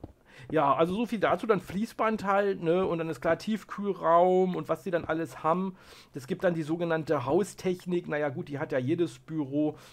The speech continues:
Also da haben wir dann halt so ein bisschen nochmal uns da drüber unterhalten. In der Zeit, wo sie da halt da ihre Dingster-Bumster da geputzt haben.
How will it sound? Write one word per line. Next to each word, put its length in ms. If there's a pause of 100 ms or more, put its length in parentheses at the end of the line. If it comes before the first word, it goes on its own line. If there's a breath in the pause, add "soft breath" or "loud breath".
(240 loud breath)
Also 120
da 80
haben 120
wir 80
dann 180
halt 200
so 100
ein 140
bisschen 420
nochmal 400
uns 320
da 140
drüber 340
unterhalten. 960 (1000)
In 120
der 100
Zeit, 300
wo 100
sie 80
da 80
halt 160
da 60
ihre 420 (640 loud breath)
Dingster-Bumster 680
da 120
geputzt 680
haben. 500